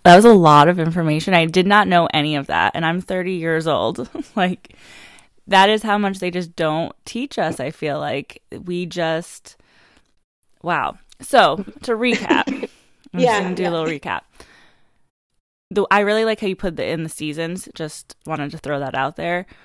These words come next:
Speaker 1: because you're right. When you are bleeding, you don't feel well. You, I mean, I always want to just lay down. I have horrible cramps. I eat a lot of cheese. Like, I just want comfort food.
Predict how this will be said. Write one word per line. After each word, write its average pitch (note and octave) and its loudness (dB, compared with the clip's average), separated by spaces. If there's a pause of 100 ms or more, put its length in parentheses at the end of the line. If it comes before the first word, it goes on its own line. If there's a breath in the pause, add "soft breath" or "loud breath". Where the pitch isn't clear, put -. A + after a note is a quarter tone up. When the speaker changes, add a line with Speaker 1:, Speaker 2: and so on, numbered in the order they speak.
(140 soft breath)
Speaker 1:
because E3+ -6
you're D#3+ -6
right. D3+ -6 (180)
When F3+ -8
you F3 -6
are D3 -10
bleeding, E3+ -8 (960)
you G3 -6
don't E3 -8
feel E3 -8
well. C#3 -8
You, D#3 -8 (100)
I D#3+ -2
mean, E3 -8 (240)
I D#3+ -6
always E3 -4
want D#3 -8
to D3+ -8
just D3+ -8 (100)
lay D#3+ -10
down. F#3+ 0
I D#3+ -8
have D3 -12
horrible C#3+ -8
cramps. G3+ -6 (680 soft breath)
I E3 -2 (100)
eat D#3+ -2
a C#3+ 0
lot C#3+ -4
of D3+ -4
cheese. A3 0
Like, D#3 0
I E3 2
just D#3+ -2
want D3+ -2
comfort A3+ 0
food. G3 0